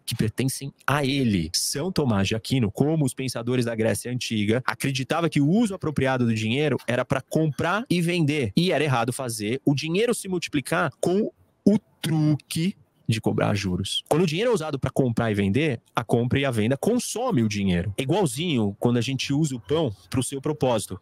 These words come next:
que é nos alimentar. Ou seja, qual é o propósito do pão? Alimentar. Então, como que você usa o pão pro seu propósito? Você consome o pão. É errado a gente fazer alguém pagar pelo pão e pagar pelo consumo do pão. Isso seria igual pagar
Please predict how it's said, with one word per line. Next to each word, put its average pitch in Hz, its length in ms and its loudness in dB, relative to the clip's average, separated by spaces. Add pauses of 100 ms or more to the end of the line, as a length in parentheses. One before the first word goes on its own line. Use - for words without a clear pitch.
que 101 100 -6
é - 20 -2
nos 107 140 0
alimentar. 113 500 0 (140)
Ou 120 80 2
seja, 110 180 -8
qual 135 140 0
é 123 40 0
o - 20 -8
propósito 113 340 0
do - 20 -6
pão? 139 220 2
Alimentar. 143 400 0
Então, 120 320 -2 (160)
como 123 160 2
que 117 60 -4
você 113 360 -4
usa 113 460 0
o 107 80 -2
pão 117 240 -4
pro 113 140 0
seu 117 120 -8
propósito? 143 640 -2
Você 120 200 -4
consome 190 800 0
o 107 60 0
pão. 95 440 -2
É 151 240 0
errado 123 800 0
a 104 100 2
gente 120 240 -4
fazer 120 640 -4
alguém 110 340 0
pagar 101 600 0
pelo 147 240 0
pão 113 480 0 (180)
e 170 120 -2
pagar 170 320 0
pelo 196 200 2
consumo 285 960 0
do 143 140 2
pão. 104 420 0
Isso 175 240 0
seria 156 560 0 (160)
igual 120 440 0
pagar 120 520 -2